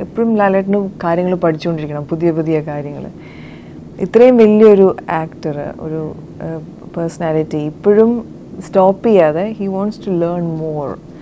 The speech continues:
അങ്ങനത്തെ ഒരു വ്യക്തിയാ. പിന്നെ ഞാൻ ഇടയ്ക്ക് ഇന്നാളെ ലാലേട്ടനോട് പറഞ്ഞു, ലാലേട്ടൻ നമ്മുടെ ഒരു വലിയ അഭിമാനം, ഏഹ്, ആണ്.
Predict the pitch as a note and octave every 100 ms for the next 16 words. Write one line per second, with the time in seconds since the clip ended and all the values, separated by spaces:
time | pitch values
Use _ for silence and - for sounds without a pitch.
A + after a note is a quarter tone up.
0 | - - - - E3 F#3+ A3+ A3+ A#3+ F#3
1 | F3 - D#3 D#3+ D#3 - C3 - - -
2 | - - - - F#3 F3 G#3+ G#3 F3+ G#3
3 | B3+ B3+ A#3 B3 A#3+ A3 G#3+ G#3 G3 G3
4 | G3 G3 G3 F#3+ F3+ F3+ F3+ D#3+ E3 F3+
5 | F#3 G#3+ A#3 A3 A3+ B3 B3 - - A3
6 | A3+ A3 B3 A3 G#3+ G#3+ A3 A#3 C4 -
7 | - - - - - - F#3 F#3 F#3 F3+
8 | F3+